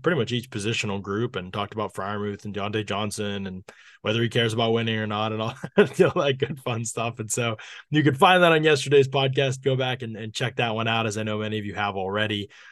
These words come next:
Uh, reviews, ratings, uh, subscribers. If you hit that subscribe button for the podcast, it's free. It takes a second. It doesn't do anything to you, but helps us out a lot. Uh, we appreciate those, as always. If you've been into the Yins No Ball podcast so far, those are always, uh, awesome moves, as well as sharing this podcast with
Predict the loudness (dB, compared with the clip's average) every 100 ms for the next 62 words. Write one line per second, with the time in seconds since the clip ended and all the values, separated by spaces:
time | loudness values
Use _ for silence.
0 | -4 0 2 2 0 -2 2 6 6 6
1 | 4 4 6 6 4 2 -2 -4 -6 -6
2 | -6 -6 -6 -6 -4 0 2 2 2 0
3 | -2 -4 -4 -4 -6 -8 -8 -4 -2 0
4 | -2 -4 -4 -4 -2 -2 -2 -2 -4 -4
5 | -10 -10 -6 -2 0 0 -2 -10 -10 -8
6 | -4 -4 -4 -6 -10 -10 -10 -8 -6 -6
7 | -6 -8 -16 -20 -20 _ 6 8 10 6
8 | 4 -2 -4 -6 _ _ _ -8 -6 -4
9 | -2 -2 -2 -4 -4 -6 -4 -4 -4 -4
10 | -2 -2 -2 -2 -2 -4 -6 -6 -4 -2
11 | -2 -6 -10 -10 -6 -6 -8 -16 -16 2
12 | 4 6 4 2 2 -2 -4 -2 -4 -2
13 | -2 -2 -4 -8 -6 -8 -6 -8 -8 -10
14 | -8 -8 -8 -10 -12 -10 -10 -10 -12 -10
15 | -10 -12 -4 0 4 6 6 4 0 0
16 | -4 -6 -4 -4 -4 -6 -6 -8